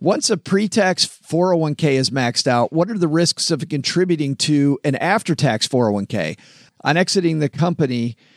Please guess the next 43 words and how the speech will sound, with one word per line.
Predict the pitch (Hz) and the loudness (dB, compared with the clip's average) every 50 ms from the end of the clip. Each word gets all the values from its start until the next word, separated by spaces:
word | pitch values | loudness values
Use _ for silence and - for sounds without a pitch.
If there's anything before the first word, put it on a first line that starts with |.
| _ _ _ - | _ _ _ -4
uh, | - 120 123 117 - | -2 0 0 0 0
it | - 165 - | -2 -2 0
could | - 156 | 0 0
be | 135 139 127 | 0 0 0
rolled | 123 139 151 165 180 165 123 | 2 2 2 2 2 0 0
to | - - 143 127 | 0 0 0 2
a | 120 | 2
Roth | 120 120 120 120 123 120 117 | 2 2 2 2 2 2 2
I | 131 120 120 | 0 2 2
R | 113 113 110 | 2 0 0
A | 110 107 104 104 104 104 - _ _ _ _ _ - | 0 0 0 -2 -2 -4 -8 _ _ _ _ _ -6
per | 120 147 147 | -2 -2 0
the | 131 131 | 0 -2
two | 107 - 147 | -2 -2 -2
thousand | 131 - 135 127 127 120 120 - | 0 2 2 0 0 0 -2 0
fifteen | - 131 - - - 135 127 117 | 0 0 0 0 -2 -2 -2 0
rule, | 117 117 117 113 110 110 113 _ - - _ _ _ - | 0 2 2 2 0 -2 -4 _ -14 -20 _ _ _ -6
and | - 123 120 | -6 -4 -2
financial | - 127 139 139 139 - 143 | 0 0 2 2 2 2 2
aid | 135 127 110 | 2 2 0
for | - 123 | -2 -4
kids, | - - - 170 151 131 120 113 107 107 - - - _ _ _ _ _ - | -2 -2 0 0 2 2 0 -2 -2 -4 -6 -6 -8 _ _ _ _ _ -2
uh, | - 113 | 0 2
will | 117 120 135 | 2 2 2
not | 139 135 127 | 2 0 0
concern | - 143 123 - - 151 147 | 0 0 0 2 2 0 0
themselves | 131 127 120 - 127 113 110 - | 0 -2 0 0 0 0 0 0
with | 120 120 | -2 -2
this | 107 117 - | 0 0 0
asset. | 120 107 101 - 113 101 | 0 0 0 -2 -2 -2
Just | - 151 127 156 | 0 0 0 2
wanna | 170 156 | 2 2
know | 160 156 | 2 2
if | 147 - | 2 2
there's | 175 160 120 120 | 2 0 0 0
a | 123 | -2
tax | - - - 165 196 220 - - - | -2 -2 0 0 0 0 0 -2 -2
risk | 131 120 110 104 113 - - - _ _ - - _ _ _ _ _ - | 0 0 0 0 -2 -2 -4 -8 _ _ -20 -20 _ _ _ _ _ -4
when | - 127 143 147 | -2 0 2 2
I | 143 | 2
leave | 139 135 143 139 123 - | 4 4 2 2 0 0
the | 120 | -2
company." | 120 - 131 131 123 - 113 90 87 - - _ | 0 2 2 0 0 0 -2 -2 -4 -6 -10 _